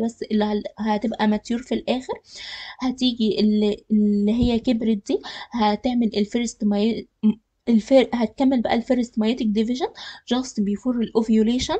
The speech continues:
على طول، قبل التبويض على طول، وهتقوم مطلعه لي سكندري اوسايت وفيرست بولار بادي، كل واحد تلاتة وعشرين كروموسوم، وبيبقى عندي سنجل س-، آه، دبل ستراند. وبعد كده السكندري اوسايت دي هتفضل ثابته لحد ما يحصل الفيرتيلايزيشن،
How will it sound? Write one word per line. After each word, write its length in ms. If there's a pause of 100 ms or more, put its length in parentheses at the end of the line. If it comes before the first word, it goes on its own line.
على 200
طول، 280 (920)
قبل 180
التبويض 480
على 240
طول، 260 (380)
وهتقوم 460
مطلعه 440
لي 120
سكندري 480
اوسايت 640
وفيرست 420
بولار 340
بادي، 280
كل 220
واحد 240
تلاتة 380
وعشرين 360
كروموسوم، 440 (320)
وبيبقى 400
عندي 240
سنجل 400
س-، 140 (160)
آه، 180
دبل 320
ستراند. 420 (440)
وبعد 240
كده 160
السكندري 540
اوسايت 540
دي 160
هتفضل 520
ثابته 320
لحد 340
ما 120
يحصل 220
الفيرتيلايزيشن، 960